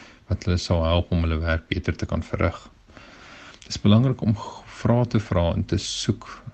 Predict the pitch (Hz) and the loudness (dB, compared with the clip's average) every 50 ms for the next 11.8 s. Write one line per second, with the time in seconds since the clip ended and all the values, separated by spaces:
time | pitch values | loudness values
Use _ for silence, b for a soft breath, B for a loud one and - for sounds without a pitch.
0 | - - - 101 98 - 92 92 - - 95 87 87 87 87 90 87 - - 87 | -18 -20 -20 -10 -4 0 0 0 2 2 2 2 2 2 2 2 2 2 0 0
1 | 85 82 85 85 82 82 85 87 90 87 85 - - - B B B B B B | 0 -2 -2 -4 -2 -2 0 0 -2 -2 -4 -8 -12 -18 B B B B B B
2 | B B B B - - 110 113 107 120 120 120 117 117 - 101 104 - 92 87 | B B B B -2 2 2 4 4 4 4 4 4 4 2 2 4 4 4 2
3 | 85 80 85 87 98 104 - - - 98 87 85 82 82 85 82 87 87 85 80 | 2 2 2 4 2 2 2 0 2 2 2 2 2 0 0 2 2 2 2 2
4 | 78 80 - - - - - - - 104 - - - 107 - - - - - - | 0 -2 -4 -4 -4 -4 -4 -6 -6 -6 -4 -4 -4 -2 0 0 -2 -2 -4 -8
5 | - - - - _ b b b b b b b b b b - 92 92 98 110 | -14 -20 -20 -20 _ b b b b b b b b b b 2 4 6 6 6
6 | 107 104 - 113 101 95 95 92 92 92 90 87 87 - - - - - 92 90 | 4 4 6 6 6 6 6 4 2 2 2 0 -2 -4 -6 -6 -2 -2 0 0
7 | 87 87 - - - - - 110 - - - 107 - - - - 101 101 104 101 | 0 -2 -4 -6 -8 -8 -10 -10 -8 -6 -4 -4 -4 -2 2 4 6 6 6 6
8 | 101 90 92 92 95 - - - 101 104 - - - - - - 107 104 104 - | 4 2 0 -2 -2 -2 -2 0 0 0 0 -2 -4 -4 0 2 2 2 2 2
9 | - 98 92 - - - 90 85 85 82 90 92 87 85 82 - - - - - | 0 0 0 0 -2 -2 0 0 2 2 2 2 2 2 0 -2 -4 -4 -2 -2
10 | 95 92 - - 107 104 - - 92 92 - - - 80 85 85 85 - - 85 | -2 -2 2 4 4 4 4 2 0 0 0 -2 -2 0 2 0 0 0 0 0
11 | 82 82 82 - - 104 92 - - - 120 104 85 82 82 | 0 0 -2 -4 -6 -6 -8 -8 0 2 4 4 4 2 -2